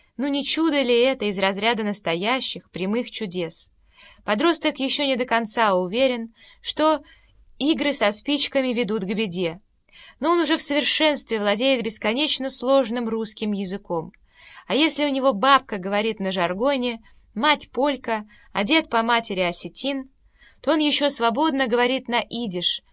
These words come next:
по-польски, по-осетински и на крымско-татарском, если за перегородкой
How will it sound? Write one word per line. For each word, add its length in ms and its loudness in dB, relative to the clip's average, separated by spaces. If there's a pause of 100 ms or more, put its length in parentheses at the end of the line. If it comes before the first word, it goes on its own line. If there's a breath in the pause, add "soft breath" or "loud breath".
(120)
по-польски, 800 0 (140)
по-осетински 1000 -2 (240 soft breath)
и 80 -6
на 100 0
крымско-татарском, 1300 -2 (260 soft breath)
если 320 0
за 140 2
перегородкой 920 -2